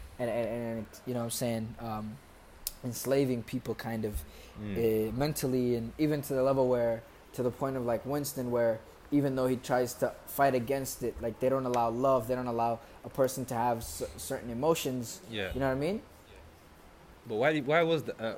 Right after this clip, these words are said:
Speaker 2: but before we get into that, um, what did you guys expect when you, when you, when I told you, like, "Let's read this book"? Like, did you have any expectations? 'Cause before, for me, um, I, I heard a lot about the book, and a lot of people, like, read it, recommended it. Um, for example, Anna Tate, one of our guests, he's another poet. He came on episode seven.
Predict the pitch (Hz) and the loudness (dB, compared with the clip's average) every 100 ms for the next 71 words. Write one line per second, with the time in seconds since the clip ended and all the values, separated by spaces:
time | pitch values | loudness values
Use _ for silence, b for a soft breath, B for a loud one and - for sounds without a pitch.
0 | 110 120 117 123 185 175 160 151 139 113 | 0 0 2 6 8 8 6 6 6 6
1 | - - 107 104 107 156 165 180 160 135 | 2 -10 -4 -2 2 2 4 6 8 6
2 | 120 - 123 - 101 104 - 110 110 107 | 2 2 0 2 0 2 0 -2 0 2
3 | 104 98 107 117 123 127 113 107 95 90 | 0 0 -2 0 2 4 4 4 2 0
4 | 98 104 98 95 92 85 80 87 95 110 | -2 -2 -2 0 0 0 -4 -4 -4 -2
5 | 107 101 92 - 107 104 98 - - - | -2 -4 -8 -6 -4 -4 -8 -12 -16 -8
6 | 92 92 101 143 - 123 139 143 147 B | -6 -6 -4 -2 -2 0 4 4 2 B
7 | B B B 104 101 98 98 107 101 123 | B B B 0 0 2 2 2 2 2
8 | 117 123 98 92 87 92 95 85 87 104 | 4 2 2 0 -2 -4 -4 -4 -4 -2
9 | 95 113 95 90 87 90 87 82 101 98 | -2 -4 -4 -2 -2 -4 -6 -2 0 2
10 | 95 92 101 101 101 92 90 - 78 78 | 0 -4 -2 0 0 0 -2 -4 -12 -10
11 | 78 85 98 92 101 98 98 87 95 85 | -8 -6 -4 -2 0 0 0 0 -2 -4
12 | 80 76 95 95 87 85 92 87 90 80 | -6 -4 -6 -4 -6 -4 -2 -2 -2 -4
13 | 87 82 92 87 85 - 87 87 82 104 | -6 -6 -6 -6 -8 -12 -10 -8 -4 -2
14 | 95 | -2